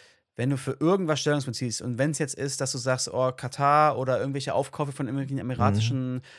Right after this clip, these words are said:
Speaker 1: Firmen, von irgendwelchen E-Sports-Ligen oder irgendwas, das ist ja scheiße, weil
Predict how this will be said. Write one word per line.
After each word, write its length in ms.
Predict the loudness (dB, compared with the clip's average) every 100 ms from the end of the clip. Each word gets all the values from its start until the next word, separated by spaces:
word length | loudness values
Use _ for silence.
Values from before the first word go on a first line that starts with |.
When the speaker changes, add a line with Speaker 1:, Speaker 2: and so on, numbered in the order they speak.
| _
Speaker 1:
Firmen, 540 | -14 -6 2 4 2
von 220 | 0 0 0
irgendwelchen 880 | 0 -2 -2 -2 -2 -2 -2 -4 -6 -16 -20 -18 -18 -18 -18 -18 -18
E-Sports-Ligen 720 | -10 -6 -2 -2 0 0 2 2
oder 140 | 4
irgendwas, 380 | 2 2 2 0
das 160 | -4 -4
ist 80 |
ja 80 | -4
scheiße, 420 | 2 4 4 2
weil 360 | 4 4 4